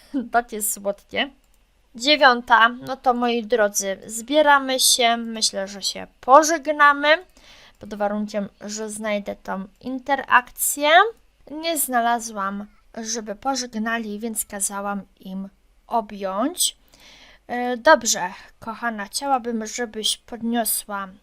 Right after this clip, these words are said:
e, małą. O, no, pie-, dobrze, że mamy zapas pieluch ze sobą. Chodźcie, chodźcie,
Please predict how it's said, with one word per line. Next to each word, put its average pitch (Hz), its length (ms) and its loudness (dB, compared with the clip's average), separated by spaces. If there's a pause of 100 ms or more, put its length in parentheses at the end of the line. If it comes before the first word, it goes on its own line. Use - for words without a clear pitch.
(140)
e, 214 320 -8
małą. 214 720 -2 (2000)
O, 240 160 8 (400)
no, 208 260 -14 (460)
pie-, - 140 -16
dobrze, 240 280 0
że 214 120 -6
mamy 208 320 -2
zapas 196 320 -8
pieluch 185 500 -12 (260)
ze 202 160 -12
sobą. - 380 -8 (2250)
Chodźcie, 302 360 -2
chodźcie, 285 720 0